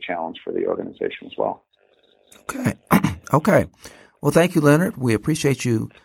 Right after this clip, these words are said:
Speaker 2: uh, joining us today. Uh, do you have any final thoughts on everything that we talked about? And, um, if not, uh, I appreciate you, uh, spending some time with Beyond the Headlines.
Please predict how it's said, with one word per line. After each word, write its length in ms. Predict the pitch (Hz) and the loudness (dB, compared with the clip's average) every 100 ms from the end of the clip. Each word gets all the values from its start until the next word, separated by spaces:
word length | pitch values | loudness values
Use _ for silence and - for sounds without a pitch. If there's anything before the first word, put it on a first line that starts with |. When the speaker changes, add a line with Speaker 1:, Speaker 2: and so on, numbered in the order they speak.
| _ _ _ - | _ _ _ -4
Speaker 2:
uh, 140 | 104 | -4
joining 480 | 98 - 131 135 127 | 0 2 4 4 2
us 140 | 123 | 0
today. 400 | 135 135 143 139 | 0 2 2 0
Uh, 200 | - 123 | 0 -2
do 120 | 117 | 2
you 100 | 165 | 4
have 140 | 147 147 | 4 4
any 160 | 143 | 0
final 260 | 120 135 131 | 2 2 2
thoughts 400 | - 131 - - | 4 4 4 2
on 300 | 120 120 107 | 2 2 0
everything 400 | 87 135 - 131 | 0 -2 -2 0
that 120 | 120 | 0
we 120 | 175 113 | 0 2
talked 240 | 117 - | 2 2
about? 500 | 147 113 135 151 - | 2 2 2 -2 -2
And, 300 | 101 98 101 _ _ _ _ _ | -2 -2 -6 _ _ _ _ _
um, 480 | - 120 117 113 113 _ _ _ _ _ - | -2 -2 -2 -4 -10 _ _ _ _ _ -2
if 240 | 131 - | 0 2
not, 420 | 135 117 135 143 - | 2 4 4 2 0
uh, 40 | |
I 260 | 120 95 87 | 2 2 0
appreciate 560 | - 139 - 123 - | 0 0 2 0 0
you, 300 | 131 127 120 | 2 4 4
uh, 360 | 117 110 113 110 | 2 2 2 -2
spending 380 | - - 120 120 | -6 0 2 2
some 160 | 120 | 0
time 280 | 120 120 127 | 2 2 4
with 180 | 123 - | 0 2
Beyond 300 | 120 113 120 | 4 4 4
the 40 | |
Headlines. 580 | 131 - 90 76 - - | 2 2 0 -2 -6 -16